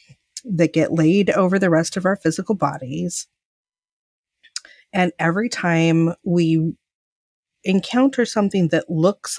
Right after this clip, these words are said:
like that trauma that we had before, your brain pulls up the map for navigating that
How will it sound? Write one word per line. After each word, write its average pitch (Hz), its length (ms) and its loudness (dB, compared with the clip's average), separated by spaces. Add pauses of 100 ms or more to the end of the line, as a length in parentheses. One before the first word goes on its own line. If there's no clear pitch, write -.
like 175 400 0 (920)
that 165 320 -2
trauma 165 440 0
that 147 180 -2
we 143 140 -2
had 143 420 -4 (400)
before, 151 600 0 (1200)
your 180 180 -2
brain 247 400 2
pulls 196 300 -4
up 175 180 0 (100)
the 160 80 -2
map 240 280 0 (640)
for 160 440 -4
navigating 190 680 -2
that - 240 -14